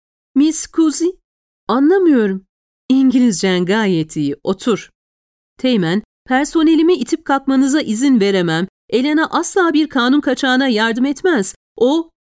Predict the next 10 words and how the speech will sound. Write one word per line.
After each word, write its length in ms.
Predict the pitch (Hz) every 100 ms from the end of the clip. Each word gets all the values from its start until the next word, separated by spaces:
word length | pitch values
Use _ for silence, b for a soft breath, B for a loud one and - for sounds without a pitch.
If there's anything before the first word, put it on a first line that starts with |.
| _
Vincenti 640 | 233 254 - 320 330 320 240
devam 380 | 220 226 226 190
edemedi. 640 | 170 165 151 135 151 160 _ _
Asistanının 680 | - - 208 - 202 214 277
yüzündeki 520 | 247 196 202 190 -
ifadeyi 640 | 156 - 175 160 165 214 302 -
o 140 | 254
da 100 | 202
görmeye 520 | 160 151 151 151 151 151
başlamıştı. 680 | 151 - 151 151 - 175